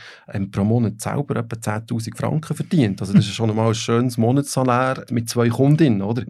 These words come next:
<laughs> Wir finden in so einem Datenleck manchmal schon so farbige E-Mails. Äh, in diesem Fall jetzt zum Beispiel ein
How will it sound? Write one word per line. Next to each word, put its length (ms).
<laughs> 200
Wir 80
finden 260
in 100
so 140
einem 160
Datenleck 480
manchmal 200
schon 120
so 80
farbige 420
E-Mails. 680
Äh, 180
in 60
diesem 280
Fall 200
jetzt 160
zum 100
Beispiel 340
ein 160